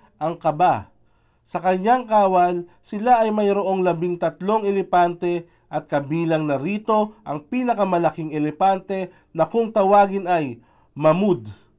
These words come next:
Kaya sila ay nagpatuloy patungo sa Makkah. Walang sino mang umarang na hindi pinapatay. Nang makarating sila sa karatig pook ng Makkah,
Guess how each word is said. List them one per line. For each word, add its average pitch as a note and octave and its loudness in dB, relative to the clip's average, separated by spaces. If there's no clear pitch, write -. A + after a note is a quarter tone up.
Kaya E3+ 0
sila F#3 0
ay F#3+ -2
nagpatuloy G3+ -2
patungo A3+ -4
sa F3+ -2
Makkah. D3 -2
Walang D3+ 2
sino B3 -4
mang A#3 0
umarang G3 2
na D#3+ -2
hindi E3 -4
pinapatay. C#3+ -2
Nang G3+ 0
makarating F#3+ 0
sila G#3+ 2
sa A3 -8
karatig G3+ 0
pook G3+ -4
ng D3+ -4
Makkah, C3+ -2